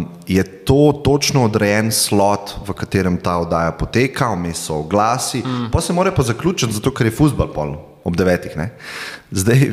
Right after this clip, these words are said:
Speaker 1: pri podcastih pa ni te omejitve, ne. In jaz sem rekel, zakaj ne bi maksimalno izkoristil tega formata in imel to prednost pred mainstream medijskimi hišami,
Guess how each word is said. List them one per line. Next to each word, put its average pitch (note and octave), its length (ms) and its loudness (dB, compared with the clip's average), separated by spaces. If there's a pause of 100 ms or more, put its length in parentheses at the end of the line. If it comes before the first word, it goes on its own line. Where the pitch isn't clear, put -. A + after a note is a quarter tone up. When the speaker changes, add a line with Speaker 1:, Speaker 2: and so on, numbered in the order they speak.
(160)
Speaker 1:
pri - 160 0
podcastih A#2+ 680 -2
pa G2 120 -2
ni A2+ 160 6
te A2 160 0
omejitve, D#2+ 480 0
ne. E2 180 -8 (600)
In E2+ 400 2
jaz G#2+ 280 2
sem A#2+ 220 0
rekel, B2 380 2
zakaj A2 300 0
ne A#2+ 120 2
bi A#2+ 140 0 (380)
maksimalno G2+ 760 2
izkoristil F#2+ 580 0
tega F#2 220 2
formata E2 720 -2 (380)
in F#2 160 2
imel G#2+ 220 6
to A2 160 0
prednost G#2+ 840 -4 (220)
pred - 420 -2 (480)
mainstream F#2+ 580 2
medijskimi F#2 560 0
hišami, A#2+ 560 2